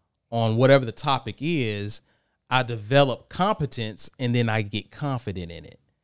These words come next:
And that becomes a new place of comfort for me, because I have the applied knowledge, not just the head knowledge, but applied knowledge, and I'm seeing results from it.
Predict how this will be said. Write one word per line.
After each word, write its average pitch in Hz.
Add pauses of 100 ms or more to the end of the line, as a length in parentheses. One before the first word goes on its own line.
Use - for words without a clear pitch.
(1000)
And 123
that 120
becomes 170
a 131
new 123
place 117
of 104
comfort 117
for 110
me, 101
because 104 (100)
I 110
have 110
the 92
applied 120
knowledge, 104
not 120
just 147
the 160
head 170
knowledge, 104
but 92
applied 143
knowledge, 92 (360)
and 113
I'm 101
seeing 120
results 107
from 104
it. 95